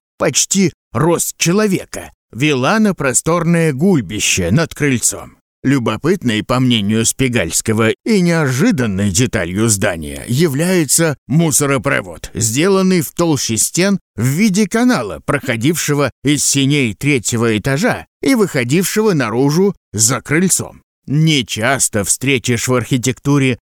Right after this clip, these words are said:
старинных палат удобства, которые, казалось бы, у многих ассоциируются с более поздними временами.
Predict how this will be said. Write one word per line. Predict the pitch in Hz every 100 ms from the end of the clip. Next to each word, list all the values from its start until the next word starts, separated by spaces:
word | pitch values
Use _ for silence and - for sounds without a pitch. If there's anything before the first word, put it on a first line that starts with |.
| -
старинных | - 143 131 123 120 110
палат | - 117 139 131
удобства, | 123 110 175 - - 110 82 -
которые, | - - 240 240 202 147
казалось | 147 120 107 156 160 143
бы, | 127 151 -
у | - 147
многих | 127 113 170 196 220
ассоциируются | 160 - 117 123 131 156 180 170 - 185 -
с | 190 170
более | 208 170 123 110
поздними | - 131 113 98 113 120
временами. | 107 143 160 170 131 78 85 78